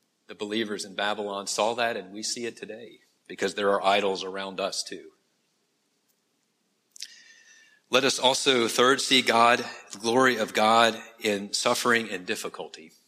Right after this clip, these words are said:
When you are and we are in the fire of trials, it is easy to turn our eyes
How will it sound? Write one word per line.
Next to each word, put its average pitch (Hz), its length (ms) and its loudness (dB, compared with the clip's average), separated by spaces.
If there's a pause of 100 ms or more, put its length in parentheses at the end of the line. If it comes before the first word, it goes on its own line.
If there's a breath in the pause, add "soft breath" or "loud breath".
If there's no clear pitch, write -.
(1200)
When 113 260 2
you 127 360 2
are 113 220 4
and 98 220 -6
we 123 240 4
are 110 160 4
in 107 80 0
the 104 80 -2
fire 110 400 2
of 110 160 -8
trials, 113 600 0
it 110 80 -2
is 113 240 -2
easy 110 340 0
to 92 80 -8
turn 107 260 0
our 101 140 0
eyes 98 400 0